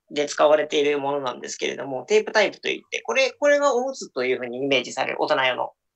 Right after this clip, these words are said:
おむつとイメージされる方が多いのかなと思います。で、これ、えっと、おむつマイスターの目で見ると、すごく薄いんですよね、昔のものと比べると。だいたいこのパンツタイプの真ん中のもので、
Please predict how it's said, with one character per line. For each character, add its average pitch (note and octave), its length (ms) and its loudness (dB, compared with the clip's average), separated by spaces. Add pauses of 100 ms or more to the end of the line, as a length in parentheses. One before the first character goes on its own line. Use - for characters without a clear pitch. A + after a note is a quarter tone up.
お D3 120 -4
む D#3 120 0
つ - 160 -12
と C3 140 -2
イ D3 80 0
メ D3+ 100 4
ー C3+ 40 4
ジ B2+ 80 -4
さ C3+ 120 -2
れ C#3+ 80 6
る C#3 100 2
方 C#3+ 200 0
が B2 80 0
多 C3 220 2
い D3 80 0
の C3 120 -4
か A#2+ 120 -4
な A#2 120 -6
と - 260 -8 (600)
思 C3+ 260 2
い B2+ 80 0
ま B2+ 140 0
す。 - 180 -10 (720)
で、 G#3 100 -4
こ G#3 120 2
れ、 A#3+ 320 2 (100)
え E3 100 2
っ D#3 80 -8
と、 B2+ 320 0 (760)
お E3+ 60 0
む G#3 80 2
つ A3 120 -4
マ G#3+ 120 4
イ A3+ 40 2
ス - 60 -2
タ E3 100 4
ー D#3+ 60 2
の D#3+ 80 -4
目 C#3+ 120 0
で C#3 100 0
見 C3+ 80 -4
る B2 120 -4
と、 B2+ 140 -4
す - 160 -6
ご B3 140 -8
く - 360 -4
薄 - 280 -2
い A3 60 2
ん C#3 80 -4
で - 100 -4
す C3+ 100 -8
よ B2+ 60 -8
ね、 B2+ 60 -8
昔 C3+ 300 -6
の C#3+ 100 -6
も C#3+ 320 2
の C#3+ 100 0
と - 100 -10
比 - 60 -12 (180)
べ - 80 -10
る - 120 -14
と。 - 200 -4 (560)
だ G3 100 4
い G#3+ 80 4
た A#3+ 100 4
い A3+ 80 2
こ A3+ 100 2
の A3 140 2
パ A#3 140 2
ン A#3+ 60 -2
ツ - 80 -14
タ B3+ 120 2
イ A3+ 80 2
プ D#3+ 80 -2
の B2 100 -2
真 C#3+ 140 6
ん F3 40 -2
中 F3+ 200 2
の F3 100 0
も E3+ 120 0
の D#3+ 180 -2
で、 - 280 -2